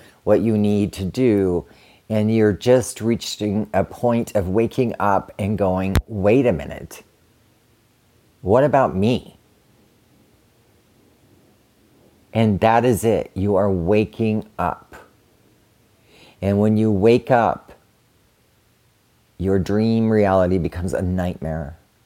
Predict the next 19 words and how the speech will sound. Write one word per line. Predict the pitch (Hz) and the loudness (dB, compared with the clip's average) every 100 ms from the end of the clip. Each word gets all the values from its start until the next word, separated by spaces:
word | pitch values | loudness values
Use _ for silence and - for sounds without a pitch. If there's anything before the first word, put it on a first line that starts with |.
| _ _ _ _ _ _ _ _ _ _ _ _ _ _ - | _ _ _ _ _ _ _ _ _ _ _ _ _ _ -4
And | 107 95 | 0 2
that's | 98 98 101 - - - | 2 0 -2 -6 -12 -4
where | 95 98 | 0 2
the | 87 87 - | 2 -2 0
F | 95 - - | -2 -2 -4
F | 92 - - | -4 -4 -4
F | 90 82 - | -4 -4 -10
comes | - 82 78 | -8 -8 -6
in, | 76 76 76 | -10 -8 -10
which | 78 - | -10 -10
is | 78 | -10
a | |
podcast | - - 76 - - - - - | -10 -6 -6 -6 -12 -14 -16 -16
I | 60 | -16
have. | - - - - - - _ _ _ _ _ _ _ _ _ _ _ _ _ _ _ _ _ _ _ _ _ _ _ _ _ _ _ _ _ _ _ _ _ _ _ _ _ _ - | -16 -16 -18 -20 -20 -20 _ _ _ _ _ _ _ _ _ _ _ _ _ _ _ _ _ _ _ _ _ _ _ _ _ _ _ _ _ _ _ _ _ _ _ _ _ _ -2
So | 113 | 2
this | 104 107 127 | 4 2 0
is | 113 | 0
Missy | 110 - 98 92 95 | 0 0 -2 -2 -4